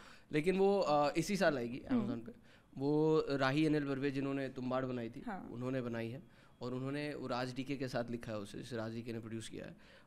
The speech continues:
Speaker 1: बहुत ही इंटरेस्टिंग है, मैंने कभी ऐसा ना ही देखा है, at least इंडियन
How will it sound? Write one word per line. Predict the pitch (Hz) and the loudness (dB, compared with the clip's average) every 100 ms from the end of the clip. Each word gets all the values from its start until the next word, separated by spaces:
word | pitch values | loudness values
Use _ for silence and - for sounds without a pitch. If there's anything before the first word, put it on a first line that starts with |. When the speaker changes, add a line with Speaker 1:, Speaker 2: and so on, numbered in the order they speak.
| - | -16
Speaker 1:
बहुत | 123 127 135 160 | -6 -2 2 4
ही | 170 | 4
इंटरेस्टिंग | 143 127 131 147 123 | 0 0 -4 -4 -4
है, | 127 | 0
मैंने | 127 131 | 2 2
कभी | 135 135 127 139 | 2 0 0 0
ऐसा | 127 120 123 120 117 - - - - _ - | 0 -2 0 0 -2 -6 -18 -20 -20 _ -4
ना | 123 131 | 0 2
ही | 135 139 135 117 - - - - - - | 2 0 0 -4 -8 -16 -16 -14 -14 -6
देखा | 139 131 151 165 | -2 2 4 4
है, | 175 151 | 4 2
at | |
least | 143 139 - - | 0 -2 -4 -4
इंडियन | 127 135 135 131 - | -2 0 0 0 -4